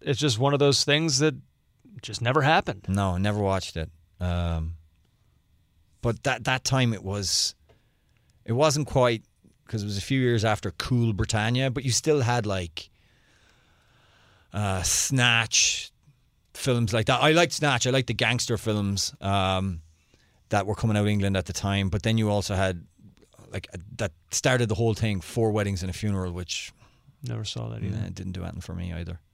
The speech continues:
Speaker 2: But it was a big time for English, British movies, and I didn't watch that one.
Speaker 1: Okay.
Speaker 2: Michael, what's next for Derby County? Uh, does Rooney stick it out and continue to work towards his goal of becoming United manager there,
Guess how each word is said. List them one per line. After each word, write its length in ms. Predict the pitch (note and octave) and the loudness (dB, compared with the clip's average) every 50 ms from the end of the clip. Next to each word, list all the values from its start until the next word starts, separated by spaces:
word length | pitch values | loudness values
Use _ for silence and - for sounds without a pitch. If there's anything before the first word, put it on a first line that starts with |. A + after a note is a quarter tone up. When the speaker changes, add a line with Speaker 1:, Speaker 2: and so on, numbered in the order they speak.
| _ _ | _ _
Speaker 2:
But 120 | - C#3 C#3 | 0 2 2
it 20 | |
was 140 | C#3 C3+ A#2+ | 4 4 2
a 40 | A#2 | 2
big 160 | D3+ D3+ B2 | 2 0 2
time 220 | - C#3+ C#3 B2+ | 2 0 0 0
for 120 | - B2 A#2+ | 0 0 0
English, 380 | A#2+ A2+ G#2+ G2 - - - - | 0 0 -2 -2 -4 -8 -10 -6
British 240 | - B2+ B2 A2+ - | -2 -2 0 0 0
movies, 380 | A#2+ A#2 A2 G2 F#2+ F2 - - _ _ _ _ _ _ _ _ _ _ - | 0 0 0 0 -2 -4 -6 -10 _ _ _ _ _ _ _ _ _ _ -4
and 120 | F#2 F#2 | -2 0
I 40 | F#2 | 2
didn't 160 | G2 G2 G2 | 2 2 2
watch 200 | F#2+ G2 G2 - - | 2 2 2 0 -2
that 140 | E2+ D2+ D2+ | -4 -6 -6
one. 140 | D#2+ D#2+ - - _ _ - F#3 | -6 -10 -10 -14 _ _ -16 -10
Speaker 1:
Okay. 280 | E3+ - F3+ E3 E3 D#3+ - _ _ _ _ _ _ _ _ _ _ _ _ _ _ _ _ _ _ _ _ _ _ _ - - - - - _ _ _ - | -4 -2 -2 -2 -2 -4 -8 _ _ _ _ _ _ _ _ _ _ _ _ _ _ _ _ _ _ _ _ _ _ _ -20 -20 -20 -20 -20 _ _ _ 0
Speaker 2:
Michael, 400 | G#2+ C3+ D3 B2 C3 G#2+ E2 - - - _ _ - _ _ _ _ _ _ _ _ | 2 4 4 4 2 0 -2 -4 -10 -20 _ _ -20 _ _ _ _ _ _ _ _
what's 240 | - D3+ E3 - - | 2 2 4 4 4
next 260 | D#3+ D#3+ F3+ - - | 2 2 2 2 0
for 120 | - C#3 | -2 0
Derby 340 | B2+ A#2+ C3+ C#3 C#3+ C3 C#3 | 2 4 4 4 4 2 0
County? 560 | A#2+ - - C3+ C3 A#2+ - G#2 F2 - - _ _ - B2 B2 G#2 - _ _ _ _ _ _ _ _ _ _ _ _ _ - - - _ _ - | -2 -2 -2 0 0 0 -2 -2 -4 -6 -8 _ _ -8 -8 -8 -8 -10 _ _ _ _ _ _ _ _ _ _ _ _ _ -20 -20 -20 _ _ -2
Uh, 320 | G2+ G2+ G2 G2 G2 G2 F2 - | 0 0 2 2 0 0 -2 0
does 180 | C3+ C3+ A#2+ A#2+ | 0 2 4 4
Rooney 220 | C3+ D3 D#3+ E3 | 4 2 2 0
stick 180 | - - E3+ C#3 | 0 0 0 2
it 80 | D3 | 4
out 160 | D3+ D3 D3 | 4 4 2
and 80 | C3 A#2+ | 0 -4
continue 360 | - B2 A2 - C#3+ C#3+ C#3+ B2+ | -6 -6 -4 -2 -2 -2 -2 -2
to 100 | B2+ A#2+ | 0 0
work 180 | B2 B2+ A#2+ | 0 0 -2
towards 380 | - - A#2 A#2+ B2 A#2+ G2+ - | -2 -2 0 0 0 0 -2 -4
his 120 | A#2 G2+ | -6 -4
goal 280 | - B2 A2+ A2+ A#2 A2 | -2 0 0 2 0 0
of 100 | G2+ F2+ | -2 -4
becoming 320 | G2+ - - A2+ A2+ A2 | -6 -4 -2 -2 0 0
United 340 | G#2+ G#2+ G#2+ A2 A2+ A2 A2 | 0 0 0 0 0 0 0
manager 360 | A2 A2+ A#2 A#2 G#2 A#2+ A2+ | 0 0 0 0 0 -2 -2
there, 360 | G2+ G#2 A2+ A#2 A#2+ B2 A#2 | 0 2 2 2 2 2 0